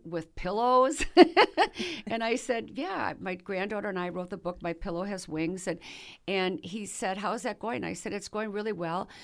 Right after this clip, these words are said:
We're in, um, three different Christian schools. We've got about six hundred and eighty-eight kids going through our program this year." And I said, "But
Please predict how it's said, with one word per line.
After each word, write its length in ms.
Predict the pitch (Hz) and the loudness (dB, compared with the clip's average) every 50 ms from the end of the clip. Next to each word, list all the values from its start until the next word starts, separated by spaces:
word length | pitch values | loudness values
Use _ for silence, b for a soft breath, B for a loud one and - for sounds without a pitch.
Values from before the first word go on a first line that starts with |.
| B B B B | B B B B
We're 260 | 196 196 196 190 190 185 - | 0 0 2 2 0 -2 -2
in, 460 | 196 196 185 180 180 180 175 175 151 - - | -2 -2 -2 -2 -2 -2 -2 -4 -4 -6 -6
um, 260 | 180 170 160 156 156 | -4 -4 -2 -2 -4
three 320 | 151 - - 190 220 233 240 | -4 -6 -10 -6 -4 -4 -4
different 500 | 170 208 208 - - 208 196 190 185 - | -2 -4 -4 -4 -6 -6 -6 -6 -8 -8
Christian 380 | - 220 196 - - 214 196 | -10 -10 -10 -8 -6 -8 -6
schools. 580 | 190 - - - 196 185 180 175 180 190 175 - | -6 -8 -8 -6 -6 -4 -4 -4 -6 -8 -8 -6
We've 180 | 208 180 170 | -6 -6 -6
got 180 | 170 180 175 170 | -6 -6 -8 -6
about 220 | 165 156 156 143 | -6 -8 -8 -8
six 260 | - - 214 196 - - | -8 -10 -10 -10 -10 -10
hundred 180 | 233 202 185 | -8 -8 -6
and 80 | - - | -6 -4
eighty-eight 400 | 175 170 170 190 180 165 160 165 | -4 -4 -4 -6 -6 -6 -8 -8
kids 260 | - 202 170 160 - | -10 -12 -12 -12 -10
going 220 | - - 175 175 | -10 -8 -6 -6
through 180 | 175 - - 175 | -8 -8 -8 -10
our 60 | 160 | -10
program 460 | 160 - - 202 220 233 262 220 190 | -10 -8 -6 -6 -6 -4 -6 -6 -6
this 180 | 170 165 170 - | -6 -8 -8 -8
year." 160 | 165 147 - - B B B B B B B B B - | -10 -10 -12 -14 B B B B B B B B B -6
And 320 | 196 202 202 196 196 196 - - | -4 -2 0 -2 -2 -4 -4 -4
I 120 | 185 190 | -4 -4
said, 340 | 190 - - 202 208 - - | -4 -4 -6 -6 -6 -6 -4
"But 180 | 208 202 196 | -6 -6 -6